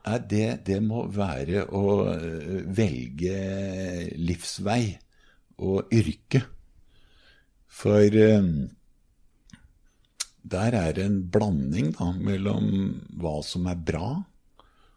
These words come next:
for deg, og hva som er bra for omverdenen, og hva jeg skal leve av, og hva som er spennende. Og så tror jeg at, eh, fremover så må du være innstilt på å skifte,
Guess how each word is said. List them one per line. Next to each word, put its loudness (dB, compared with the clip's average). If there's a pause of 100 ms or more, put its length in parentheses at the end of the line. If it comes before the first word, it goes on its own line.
(240)
for -4
deg, 0 (580)
og -4
hva -2
som -4
er -6
bra -6
for -4
omverdenen, -4 (420)
og -2
hva -2
jeg -2
skal -2
leve 0
av, -2 (160)
og 0
hva 0
som -2
er -2
spennende. 2 (880)
Og -2
så 0 (1040)
tror -4
jeg -2 (160)
at, -12
eh, 0
fremover -2
så -2
må 2
du 0
være 0
innstilt -2
på 0
å -4
skifte, -4